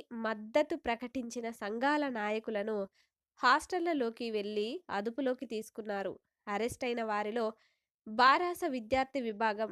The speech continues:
రాష్ట్ర ఉపాధ్యక్షుడు తుంగబాలు, ఇంకా విద్యార్థి నాయకులు అనిల్,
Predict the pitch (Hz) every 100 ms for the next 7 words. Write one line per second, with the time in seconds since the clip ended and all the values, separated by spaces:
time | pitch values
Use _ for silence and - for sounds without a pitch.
0 | - 214 208 - 269 226 269 254 220 208
1 | - 220 214 190 - _ _ _ _ -
2 | 330 349 381 262 220 214 240 - 226 226
3 | 214 196 214 214 294 294 302 240 214 214
4 | 233 214 - - 202 202 254